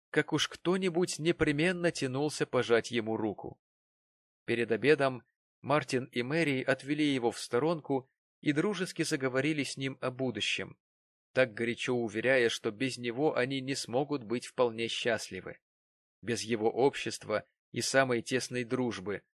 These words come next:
что Том был положительно тронут до слез. Он не мог этого вынести.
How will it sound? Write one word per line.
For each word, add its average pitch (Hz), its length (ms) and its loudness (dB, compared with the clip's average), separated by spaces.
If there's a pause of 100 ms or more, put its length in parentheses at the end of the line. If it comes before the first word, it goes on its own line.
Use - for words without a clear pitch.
(500)
что - 240 -2
Том 143 240 0
был 131 180 2
положительно 131 720 0
тронут 131 580 0 (100)
до 113 180 2
слез. - 520 -4 (580)
Он 131 200 0
не 139 100 -4
мог 143 220 0
этого 135 300 2
вынести. 117 600 -4